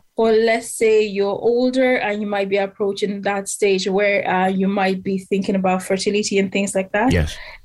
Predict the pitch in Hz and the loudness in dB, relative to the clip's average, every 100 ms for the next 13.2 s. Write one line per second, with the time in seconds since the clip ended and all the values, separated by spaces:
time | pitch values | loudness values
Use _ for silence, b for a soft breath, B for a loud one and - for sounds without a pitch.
0 | - 220 - 214 208 208 214 - - 214 | -4 -4 0 0 2 2 2 0 0 2
1 | 190 196 202 196 196 196 196 196 - 190 | 4 2 0 0 2 2 2 -2 -2 0
2 | 190 202 196 - 190 208 202 196 196 202 | 2 0 -4 -4 -2 0 2 2 0 0
3 | 196 - 190 196 - 262 294 294 B B | -2 -2 0 0 2 4 4 0 B B
4 | B 220 202 190 190 156 196 196 196 196 | B 0 2 2 0 0 0 0 2 2
5 | 190 - 185 185 233 233 247 135 233 240 | 0 0 0 0 2 0 0 0 0 0
6 | 247 240 254 247 247 247 240 247 262 269 | 0 0 2 2 2 0 0 2 4 2
7 | 262 - _ _ _ - 214 208 208 185 | -2 -12 _ _ _ -2 0 0 0 0
8 | - 185 208 196 202 180 180 175 180 180 | -2 -4 -2 -2 0 -2 0 0 0 -2
9 | 185 - 190 185 190 190 180 175 180 190 | -6 -4 -2 -2 -2 0 2 0 -2 0
10 | 180 175 170 113 101 135 143 156 160 151 | 2 2 0 0 0 0 0 0 0 2
11 | 131 120 98 107 113 107 98 98 87 85 | 2 2 2 0 0 0 2 2 -2 -2
12 | 104 104 104 95 85 - 80 73 110 123 | 0 2 0 0 0 0 -2 0 2 2
13 | 139 - | 0 -6